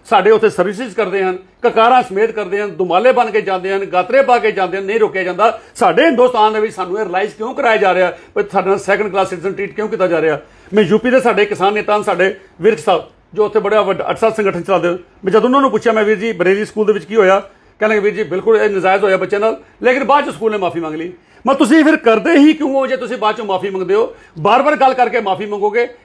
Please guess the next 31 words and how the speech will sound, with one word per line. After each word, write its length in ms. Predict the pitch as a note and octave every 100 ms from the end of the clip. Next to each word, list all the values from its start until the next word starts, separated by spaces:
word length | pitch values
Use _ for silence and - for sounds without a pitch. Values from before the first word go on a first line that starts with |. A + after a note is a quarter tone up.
| _ B3
ਇਹ, 80 |
ਇਹ 260 | B3 A#3+ B3+
ਕਿਧਰੇ, 280 | G3+ F#3 G#3
ਕਿਧਰੇ 240 | G#3 G3+
ਜਸਟੀਫਾਈ 400 | D3+ - F3+ F#3
ਨਹੀਂ 140 | F#3 F#3+
ਕੀਤਾ 160 | F3+
ਜਾ 120 | F#3
ਸਕਦਾ। 300 | D#3 A3 - - _ _
ਸੋ 80 | G3
ਮੈਂ 100 | G3
ਸਰਕਾਰ 340 | F#3+ E3+ F3+ G3
ਨੂੰ 100 | A3
ਵੀ 60 |
ਕਹਿਣਾ 160 | G#3 G#3+
ਚਾਹੁੰਦਾ, 300 | G#3 A3+ - - _ _ _ -
ਮੈਂ 120 | F#3
ਡੀ 120 | D#3+
ਜੀ 100 | E3+
ਪੀ 120 | A#3+
ਸਾਹਿਬ 200 | C#4 C#4
ਨੂੰ 80 | A#3+
ਵੀ 80 | G#3
ਸਰ 100 | F#3+
ਦਰਖਾਸਤ 340 | E3+ E3 D#3+
ਕਰਾਂਗਾ 360 | E3 D3 C3+ B2+ _ _ -
ਕਿ 60 |
ਡੀ 100 | E3
ਜੀ 80 | E3+
ਪੀ 100 | E3+
ਸਾਹਿਬ, 200 | A#3